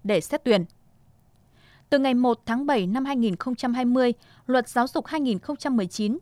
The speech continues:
chính thức có hiệu lực. Do đó, từ năm hai nghìn không trăm hai mươi, các trường đào tạo sư phạm sẽ không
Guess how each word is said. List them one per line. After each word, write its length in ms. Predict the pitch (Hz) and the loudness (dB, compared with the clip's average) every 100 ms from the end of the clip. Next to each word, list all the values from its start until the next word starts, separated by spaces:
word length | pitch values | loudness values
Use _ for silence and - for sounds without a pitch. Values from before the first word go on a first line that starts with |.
| - | -4
chính 200 | 254 240 | -2 -2
thức 180 | - 403 | -2 -4
có 80 | - | -4
hiệu 180 | 269 214 | -2 2
lực. 180 | 214 - _ _ _ _ | 0 0 _ _ _ _
Do 160 | - - | 4 4
đó, 200 | 240 240 | 4 0
từ 140 | 285 | 0
năm 160 | 233 269 | 0 -2
hai 120 | 277 | -2
nghìn 200 | 240 175 | -2 -2
không 200 | - 247 | -4 -6
trăm 160 | 269 247 | -4 -2
hai 120 | 254 | 0
mươi, 260 | 247 247 240 _ _ _ | 4 4 2 _ _ _
các 160 | 370 370 | -2 0
trường 260 | 262 220 | 0 2
đào 160 | 226 220 | 2 0
tạo 220 | 240 214 | -2 -4
sư 180 | - 320 | -4 -4
phạm 280 | - 247 - | -2 -4 -4
sẽ 200 | - - - | -8 -6 -2
không 200 | 330 | -2